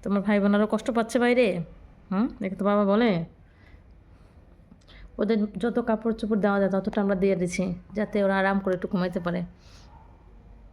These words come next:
চমচম। চমচমের বাবা চমচমকে ডাকে, "এই ছোট।"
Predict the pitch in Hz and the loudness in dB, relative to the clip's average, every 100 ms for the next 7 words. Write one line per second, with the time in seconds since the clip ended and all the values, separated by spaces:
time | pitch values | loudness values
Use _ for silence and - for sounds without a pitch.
0 | - - - - - - - - - - | -20 -20 -20 -20 -20 -20 -20 -20 -20 -20
1 | - - - - - - 269 294 - 220 | -20 -20 -20 -20 -18 -6 -2 -2 0 2
2 | 208 202 196 196 196 - - - - - | 4 4 4 2 0 -4 -18 -20 -20 -20
3 | - - - - - - - - - 214 | -20 -20 -20 -20 -20 -20 -20 -10 -2 0
4 | 214 202 202 196 208 202 202 196 185 185 | 2 2 2 2 2 2 0 0 0 0
5 | 208 208 190 | -2 -2 -2